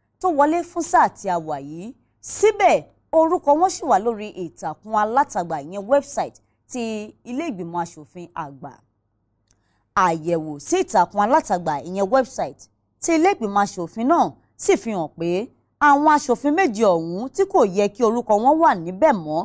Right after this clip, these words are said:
tóun ti ọ̀kan lára wọn tó ti papòdà ní ọjọ́ kejìdínlógún oṣù kejìlá ọdún tó kọjá, ìyẹn Benjamin Uwajumogun,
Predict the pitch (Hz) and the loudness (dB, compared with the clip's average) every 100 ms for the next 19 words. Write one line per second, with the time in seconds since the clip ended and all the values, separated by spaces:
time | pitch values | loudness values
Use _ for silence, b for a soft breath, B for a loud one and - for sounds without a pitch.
0 | - _ _ - 349 359 - 330 320 226 | -6 _ _ 0 2 2 2 0 2 4
1 | 202 190 254 262 285 269 240 233 240 240 | 4 2 0 2 4 4 4 2 0 0
2 | 294 - 226 214 214 - 165 143 - _ | -2 -4 -2 0 0 -2 -10 -10 -14 _
3 | _ - 302 302 262 220 330 330 226 190 | _ -4 4 4 4 4 4 2 -2 -6
4 | 165 143 175 233 262 269 240 262 202 190 | -6 -10 -6 -2 2 2 0 -4 -2 -2
5 | 156 - 202 160 147 175 - 202 185 226 | -4 -16 -16 -14 -8 -6 0 0 0 -6
6 | 220 214 - 185 180 277 202 _ _ _ | -10 -12 -4 -2 4 2 2 _ _ _
7 | 190 190 214 196 151 214 208 220 214 214 | -10 -2 0 0 0 -2 2 0 0 -2
8 | 214 202 _ _ _ - 226 220 208 214 | -6 -10 _ _ _ -10 0 4 6 6
9 | - _ 185 - 190 214 214 240 214 175 | 2 _ -20 -16 -8 -6 0 2 2 -2